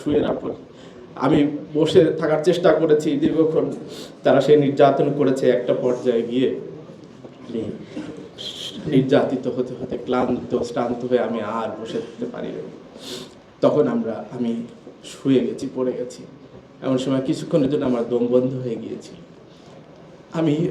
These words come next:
সেই সময়টাতে ভাবছিলাম যে ছোট্ট একটা রুমের মধ্যে আমি এভাবে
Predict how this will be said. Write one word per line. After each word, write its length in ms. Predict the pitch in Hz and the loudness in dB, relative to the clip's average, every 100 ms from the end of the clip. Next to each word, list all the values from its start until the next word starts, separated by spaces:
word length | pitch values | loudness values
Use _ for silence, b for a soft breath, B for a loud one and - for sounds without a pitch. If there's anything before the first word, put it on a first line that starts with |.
| - | -2
সেই 180 | 156 151 | -2 2
সময়টাতে 640 | 165 156 147 147 139 127 - - 139 127 | 2 2 2 2 2 0 -2 -8 -8 -4
ভাবছিলাম 560 | 135 127 - 131 127 127 | -4 -4 -4 -2 -2 0
যে 120 | 127 | -2
ছোট্ট 280 | - - - | -2 -4 -4
একটা 180 | - 127 | -2 -2
রুমের 260 | 123 139 | 0 0
মধ্যে 340 | 127 113 - 117 | 0 0 -2 -4
আমি 140 | 113 | -4
এভাবে 180 | 117 | 0